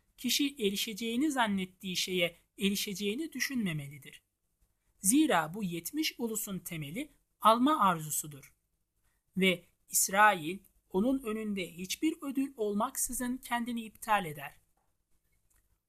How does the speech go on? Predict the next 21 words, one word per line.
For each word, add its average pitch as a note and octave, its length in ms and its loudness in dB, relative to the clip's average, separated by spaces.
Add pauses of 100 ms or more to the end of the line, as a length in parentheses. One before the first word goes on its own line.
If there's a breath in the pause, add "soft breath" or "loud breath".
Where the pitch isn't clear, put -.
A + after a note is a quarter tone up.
(100)
Bundan B3+ 400 2
dolayı F3+ 460 -6 (180)
kişi B3 520 -4
onların G3 540 -2
bakış C#4 360 -8
açısına B3 480 -4
karşı G#3 340 -2
gelmek F#3 540 -4
istediği A#3+ 540 -4
zaman F#3 420 -4 (280 soft breath)
başarmayı A#3 640 2
planladığı A#3 680 -4
hedefe G#3+ 480 -6
ulaşma G3 480 -2
şansının G#3+ 680 -4
olmadığını, D#3+ 720 -8 (720)
onun B3+ 440 2 (160)
mantıken A#3+ 720 -2
anlamasını G3 600 -4
sağlamak D#3+ 580 -6
için C4 360 -6